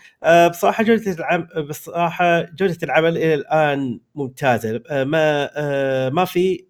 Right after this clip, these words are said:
ولا لحظة تحس إن فيها بطء، أو بالأحرى في كم من وحدة، لكن تكون بين الحلقات، ما تكون، آه، يعني،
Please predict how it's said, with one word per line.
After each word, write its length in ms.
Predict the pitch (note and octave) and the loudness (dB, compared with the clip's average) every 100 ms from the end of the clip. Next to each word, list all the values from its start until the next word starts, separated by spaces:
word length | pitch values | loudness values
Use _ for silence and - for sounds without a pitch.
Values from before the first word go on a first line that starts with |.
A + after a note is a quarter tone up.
| _ _ | _ _
ولا 280 | D#3 F#3 F#3 | -6 -2 0
لحظة 300 | E3+ C#3 F3 | 0 -2 -4
تحس 300 | - E3+ E3 | -6 -10 -12
إن 240 | D#3 D3+ | -6 -4
فيها 200 | D3 D#3 | -4 -4
بطء، 320 | D3 B2+ A2+ - - - - | -4 -4 -8 -12 -16 -12 0
أو 160 | A#3+ | 2
بالأحرى 500 | A#3+ B3 A#3+ A#3+ A3+ - _ _ | 2 0 2 4 2 -2 _ _
في 160 | - D4 | -6 -2
كم 140 | B3+ | 0
من 100 | G3+ | 2
وحدة، 300 | D#3 C#3+ E3 | 0 0 -2
لكن 380 | G#3 G#3+ A3+ G#3+ | 0 0 0 -4
تكون 280 | - - A3+ | -4 0 2
بين 160 | G#3 G3 | 4 2
الحلقات، 480 | - E3+ D#3 B2+ | 0 -2 0 0
ما 60 | D3+ | -2
تكون، 440 | D#3+ F3 D#3+ C#3 C#3 | -4 -2 0 0 -2
آه، 1000 | C3+ C3 C3 B2+ B2 A#2+ A#2 G#2+ F#2+ - | 0 0 -2 -2 -4 -4 -4 -6 -8 -8
يعني، 420 | A#2+ B2 C3 C3 | -6 -4 -2 -4